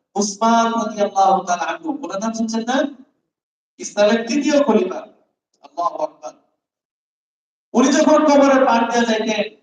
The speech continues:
এত বেশি কান্নাকাটি করতেন, ওনার দাড়ি মোবারক পিছনে যেত।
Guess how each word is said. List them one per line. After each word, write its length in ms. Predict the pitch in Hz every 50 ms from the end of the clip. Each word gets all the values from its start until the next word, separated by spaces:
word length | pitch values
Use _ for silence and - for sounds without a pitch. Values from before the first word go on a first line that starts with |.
| _ _
এত 200 | - 196 - 240
বেশি 320 | 240 233 226 226 - 269
কান্নাকাটি 500 | - 233 226 220 180 - - - 185 190
করতেন, 360 | 185 185 185 180 - - 185 165 _ _ _
ওনার 160 | _ _ _ _ -
দাড়ি 280 | - - - - 226 214
মোবারক 380 | 240 240 233 220 208 196 190 196 -
পিছনে 280 | - - - - _
যেত। 160 | _ _ _